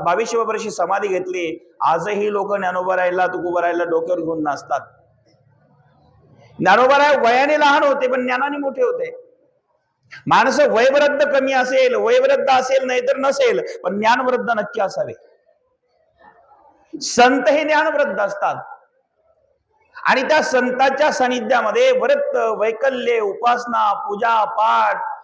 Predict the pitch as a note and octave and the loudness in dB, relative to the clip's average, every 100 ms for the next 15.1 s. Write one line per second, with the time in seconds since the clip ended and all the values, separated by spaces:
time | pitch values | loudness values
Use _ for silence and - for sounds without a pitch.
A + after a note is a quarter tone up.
0 | - F3+ G3 A#3+ B3+ B3 A3+ G#3+ A3 A#3+ | -10 -8 -4 -2 -2 -2 -2 0 0 2
1 | A#3+ A3 A3+ A3+ G#3+ A3+ A#3 F#3 - - | 2 2 0 -2 -2 -4 -2 -4 -6 -12
2 | _ F#3 F3+ A3+ B3+ D4+ D4 C4 G3 C3+ | _ -2 0 -2 -2 -2 0 0 -2 -6
3 | - - _ _ _ _ _ _ A3 - | -10 -18 _ _ _ _ _ _ 0 2
4 | B3 B3+ A3+ E3 - - - _ _ _ | 0 0 -4 -4 -8 -14 -18 _ _ _
5 | _ _ _ _ _ _ _ _ F#3 A3+ | _ _ _ _ _ _ _ _ 2 2
6 | A3 A#3 B3+ A#3+ A3 C4 B3+ B3+ A3 G3+ | 0 -2 -2 -2 0 0 2 2 0 -2
7 | A4+ - - - - - _ _ _ A#3+ | -6 -10 -14 -20 -20 -20 _ _ _ 2
8 | C#4 D#4+ D4+ B3 G3+ B3+ C4 B3+ B3 B3+ | 2 0 -2 -2 -2 -2 0 0 0 -2
9 | A3 A3 A3 F#3 F#3 F#3 E3+ D#3+ C#3+ A#2+ | -4 -2 -4 -2 -4 -2 -4 -4 -6 -10
10 | - - - _ _ _ - - _ - | -16 -20 -20 _ _ _ -20 -20 _ -20
11 | - - - - - - E3+ G#3 G#3 G#3+ | -20 -20 -20 -20 -20 -2 4 4 4 2
12 | G3 F#3+ A3 G#3+ G#3 A3 G#3+ G3+ G3 F#3+ | 0 0 -2 -2 -4 -4 -4 -2 -2 -2
13 | F#3+ G#3 A#3 A3 G#3 G3+ G3+ G3+ E3+ F#3+ | -2 -2 -2 0 0 0 0 -2 -2 -2
14 | A3 A3+ G#3+ G#3 G3+ G3 F#3+ F3+ D#3 C3+ | -4 -2 -4 -2 -4 -6 -6 -4 -4 -4
15 | G#2 | -6